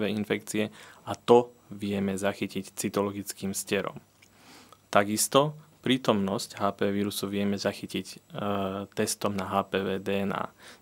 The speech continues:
Takže v dnešnej dobe máme diagnostiku,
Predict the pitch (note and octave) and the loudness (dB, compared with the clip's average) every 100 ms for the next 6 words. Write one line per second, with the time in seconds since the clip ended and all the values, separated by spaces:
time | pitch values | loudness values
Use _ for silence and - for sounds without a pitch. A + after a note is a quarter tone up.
0 | - G#2+ A#2+ C#3 A2 G#2 G#2+ G#2+ C3+ C#3 | -4 2 2 2 0 0 0 2 0 -2
1 | - - A2+ G#2+ G#2+ A2 G#2 G2 G2 - | -14 -16 -4 4 8 8 6 -2 -8 -10
2 | G#2 G#2 G2 G2 G2 - - - A#2 B2 | -8 -2 -2 -2 -4 -4 -8 -2 -2 -2